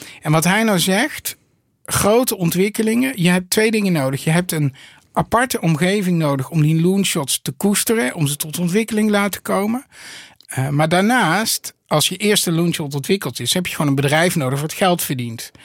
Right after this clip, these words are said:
Hè, wat, wat zoiets uitbaat, dat zijn de, de, de werkers.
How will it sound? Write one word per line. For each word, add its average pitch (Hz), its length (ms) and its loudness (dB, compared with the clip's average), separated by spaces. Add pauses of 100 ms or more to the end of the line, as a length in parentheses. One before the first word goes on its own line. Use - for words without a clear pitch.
(220)
Hè, 190 200 0
wat, 139 240 -2
wat 170 160 2
zoiets 143 220 -2
uitbaat, 165 680 0
dat 156 160 -4
zijn 131 200 -2
de, 120 100 -2
de, 135 160 -4
de 143 80 -4
werkers. 165 640 0